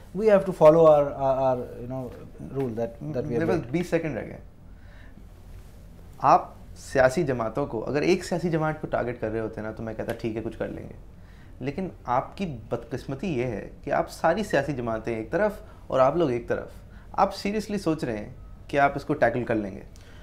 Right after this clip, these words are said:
Speaker 1: देखें यार, अ, intentionally we are not against anybody।
Speaker 2: सही।
Speaker 1: ठीक है ना? अ, ये अक्सर कहा जाता है कि जी, अ, पॉलिटिकल इंटरवेंशन हो और आप करके मसाइल हल कर लें। हम ये कहते हैं हमें किसी पॉलिटिकल इंटरवेंशन की ज़रूरत नहीं है, हमें किसी सियासी मुदाखलत की ज़रूरत नहीं है।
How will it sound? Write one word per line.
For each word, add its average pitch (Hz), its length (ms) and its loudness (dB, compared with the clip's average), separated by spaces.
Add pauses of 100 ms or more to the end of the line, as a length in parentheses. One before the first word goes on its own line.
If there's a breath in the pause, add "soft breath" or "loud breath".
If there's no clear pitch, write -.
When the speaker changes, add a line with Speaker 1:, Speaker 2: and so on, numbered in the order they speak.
(220 soft breath)
Speaker 1:
देखें 165 180 0
यार, 202 120 2
अ, - 340 -8
intentionally 156 640 0
we 175 140 2
are 165 100 10
not 160 240 8
against 147 240 0
anybody। - 640 -8
Speaker 2:
सही। - 160 -10 (180)
Speaker 1:
ठीक 139 140 -6
है 190 40 -2
ना? 170 140 -6 (420 loud breath)
अ, 151 300 6 (300)
ये 160 120 6
अक्सर 190 240 4
कहा 170 220 8
जाता 165 220 6
है 165 80 6
कि 165 100 0
जी, 175 120 -2
अ, 143 180 -10
पॉलिटिकल 151 920 0
इंटरवेंशन 143 480 0
हो 143 600 0
और 135 100 0
आप 139 240 2
करके 143 280 4
मसाइल 135 360 2
हल 139 120 0
कर 139 160 0
लें। 156 140 -4 (280 loud breath)
हम 165 140 2
ये 202 60 4
कहते 175 240 2
हैं 190 80 2
हमें 185 160 0
किसी 175 180 -4
पॉलिटिकल 156 360 -4
इंटरवेंशन 143 480 -6
की 156 80 -2
ज़रूरत 123 380 -4
नहीं 127 160 -6
है, 160 60 -4
हमें 151 200 -4
किसी 151 180 -8
सियासी 139 360 -2
मुदाखलत 123 400 -2
की - 100 -8
ज़रूरत 117 380 -8
नहीं 123 140 -6
है। 185 120 -6